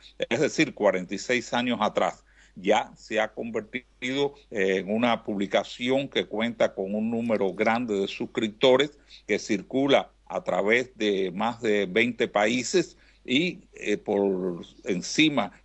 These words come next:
de treinta estados de la Unión Norteamericana, y que se envía por la vía postal y además circula localmente aquí en la ciudad de Miami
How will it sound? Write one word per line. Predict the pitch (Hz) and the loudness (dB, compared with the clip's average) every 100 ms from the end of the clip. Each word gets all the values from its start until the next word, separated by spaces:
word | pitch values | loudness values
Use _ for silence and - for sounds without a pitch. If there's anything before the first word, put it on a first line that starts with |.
| - | -6
de | 101 92 | 0 0
treinta | - 127 123 117 | 2 0 2 0
estados | 98 - 120 117 107 | 0 0 0 0 -2
de | |
la | 92 | -4
Unión | 90 98 107 117 | -4 -4 -4 -2
Norteamericana, | 110 98 95 101 98 - 117 131 147 _ - _ | -4 0 0 0 -2 0 0 -2 -10 _ -20 _
y | 110 92 | -10 0
que | 104 | 0
se | - 98 | 2 -2
envía | 92 95 139 135 95 _ - | 0 2 4 4 2 _ -6
por | 92 | -2
la | 92 90 | 2 2
vía | 85 110 120 110 | 2 2 2 2
postal | - 92 - - 98 87 - _ | -4 -6 -4 0 0 0 -8 _
y | 104 | 0
además | 98 95 104 135 - | 0 0 -2 -4 -4
circula | 98 180 - 120 131 | -8 -8 -6 0 2
localmente | 95 90 - 107 113 117 120 110 123 117 - _ | 2 -2 -2 -2 0 0 0 0 -2 -4 -8 _
aquí | - 82 - 113 113 | -4 -4 0 2 2
en | 98 | 2
la | |
ciudad | 90 - 90 110 | -2 -2 2 2
de | 110 | 2
Miami | 104 104 107 117 127 156 | 0 0 2 2 0 -6